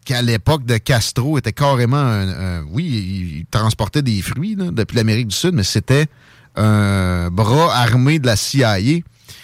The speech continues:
La nasa, depuis toujours, est dans ce registre-là. Le secret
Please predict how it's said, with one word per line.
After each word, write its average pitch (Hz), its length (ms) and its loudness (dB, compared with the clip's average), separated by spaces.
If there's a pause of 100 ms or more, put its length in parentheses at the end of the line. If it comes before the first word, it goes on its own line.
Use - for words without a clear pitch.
(160)
La 127 220 4
nasa, 147 540 2 (100)
depuis 127 360 -2
toujours, 160 600 0 (360)
est 143 200 2
dans 113 280 0
ce 110 140 -2
registre-là. 110 680 -2
Le 110 140 0
secret 135 640 0